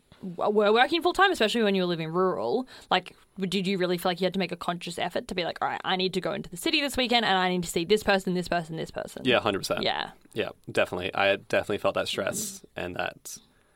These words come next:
Speaker 2: need to do that to maintain those friendships. Um, because I, ultimately, long-term goal was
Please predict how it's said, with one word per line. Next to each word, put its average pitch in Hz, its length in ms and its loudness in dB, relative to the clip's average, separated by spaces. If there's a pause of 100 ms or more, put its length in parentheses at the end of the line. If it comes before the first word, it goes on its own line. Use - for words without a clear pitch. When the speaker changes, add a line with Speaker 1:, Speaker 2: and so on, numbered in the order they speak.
(320)
Speaker 2:
need 98 340 -2
to - 80 -4
do 98 180 0
that 92 260 2
to 95 260 -2
maintain 90 400 -4
those 98 140 -8
friendships. - 480 -8 (220)
Um, 95 140 0
because 104 160 0
I, 127 180 4
ultimately, 165 420 0
long-term 110 560 2
goal 90 140 0
was 90 260 -2